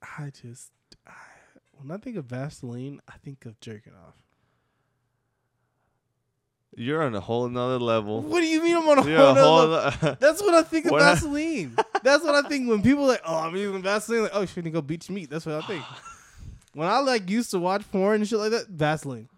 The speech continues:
Speaker 1: Two
Speaker 2: Okay.
Speaker 1: scoops, done. So now when I
Speaker 2: It's
Speaker 1: look at
Speaker 2: too
Speaker 1: Vaseline,
Speaker 2: greasy.
Speaker 1: I don't
Speaker 2: I, I've never tried it,
Speaker 1: It's
Speaker 2: but it feels
Speaker 1: perfect. It's
Speaker 2: Is it?
Speaker 1: perfect.
Speaker 2: Ah,
Speaker 1: It's
Speaker 2: now you
Speaker 1: perfect.
Speaker 2: know.
Speaker 1: It's perfect.
Speaker 2: Step up your,
Speaker 1: No.
Speaker 2: your masturbation
Speaker 1: No,
Speaker 2: game.
Speaker 1: I, I just have sex now. I don't, I don't even do that shit
Speaker 2: Hey,
Speaker 1: anymore.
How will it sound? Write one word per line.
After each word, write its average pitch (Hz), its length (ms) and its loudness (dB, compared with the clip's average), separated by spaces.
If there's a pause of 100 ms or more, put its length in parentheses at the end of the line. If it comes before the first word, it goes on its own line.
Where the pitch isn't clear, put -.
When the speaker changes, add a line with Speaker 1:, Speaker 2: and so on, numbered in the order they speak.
(400)
Speaker 1:
Two 95 120 -12 (120)
Speaker 2:
Okay. 190 280 -2
Speaker 1:
scoops, 170 160 -18 (720)
done. 131 320 -8 (540)
So 175 120 -6
now 196 300 4
when 185 140 2
I - 20 4
Speaker 2:
It's 202 60 2
Speaker 1:
look 214 100 0
at 202 80 4
Speaker 2:
too 165 80 -2
Speaker 1:
Vaseline, 185 540 0
Speaker 2:
greasy. - 40 -6
Speaker 1:
I 151 120 -4
don't 156 440 -4
Speaker 2:
I, - 80 -8
I've 135 120 -8
never 175 200 -6
tried 151 300 -4
it, 180 40 -4
Speaker 1:
It's 165 100 -8
Speaker 2:
but 143 100 -4
it 135 100 -6
feels 120 220 -4
Speaker 1:
perfect. 117 460 -8
It's 117 280 -12
Speaker 2:
Is 123 200 -10
it? 135 100 -8
Speaker 1:
perfect. - 560 -12 (160)
Speaker 2:
Ah, 101 140 -8
Speaker 1:
It's 117 100 -10
Speaker 2:
now 104 160 -8
you 110 60 -6 (140)
Speaker 1:
perfect. - 40 -8
Speaker 2:
know. 139 320 -8 (240)
Speaker 1:
It's 131 160 -20
perfect. 120 360 -10
Speaker 2:
Step 127 280 -6
up 123 160 -4
your, 117 300 -2
Speaker 1:
No. 151 320 0
Speaker 2:
your 113 240 -4
masturbation 107 520 -6
Speaker 1:
No, 135 140 -2
Speaker 2:
game. 123 100 -4
Speaker 1:
I, 123 300 -6
I 131 60 -8
just 131 220 -10
have 123 140 -8
sex - 300 -12
now. 104 180 -14
I 110 60 -12
don't, 110 300 -12
I 127 60 -14
don't 117 200 -8
even 113 160 -10
do 110 140 -10
that 110 160 -14
shit - 120 -14
Speaker 2:
Hey, 120 140 -4
Speaker 1:
anymore. 107 200 -6